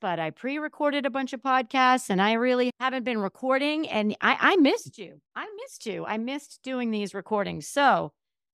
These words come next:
we're back, and we're, we're so back. We're back with New Year energy. We're back with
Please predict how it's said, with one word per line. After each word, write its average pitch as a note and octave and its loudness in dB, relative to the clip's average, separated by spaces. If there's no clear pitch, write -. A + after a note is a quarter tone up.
we're C#4 6
back, A#3 4
and F#3 -2
we're, G3+ -4
we're F#3 -4
so F3+ -6
back. D3 -10
We're G3+ -10
back A3+ -6
with F#3+ -16
New G3 -12
Year F3 -6
energy. B3+ 4
We're G3 4
back F#3+ 2
with E3+ 2